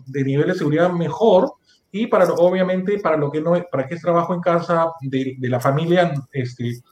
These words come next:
no se vea afectado, ¿no? Porque finalmente, eh, estás, estás, este, poniendo en riesgo,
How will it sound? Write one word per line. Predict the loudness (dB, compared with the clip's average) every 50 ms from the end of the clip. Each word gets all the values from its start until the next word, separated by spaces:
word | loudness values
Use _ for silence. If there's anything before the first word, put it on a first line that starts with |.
| _ _ -6
no | -2 0 0
se | 2 2 2
vea | 2 4 4 4 4
afectado, | 2 2 -2 -4 -4 -2 2 4 6 6 6 4 4
¿no? | 2 2 0
Porque | 0 0 -2 -4
finalmente, | -2 -2 -2 0 2 2 2 2 2 2 0 0 0 -2 -10 _ _ _ -20 -20 _ _ _
eh, | 0 2 4 6 6 4 4 2
estás, | 0 -2 0 2 2 2 2 0 -4 -6 -4
estás, | -4 -2 0 0 0 2 2
este, | 0 -2 -2 -2 0 2 4 4 4 2 2
poniendo | 2 2 2 4 4 4
en | 4 4 4
riesgo, | 6 6 6 4 4 2 2 2 0 0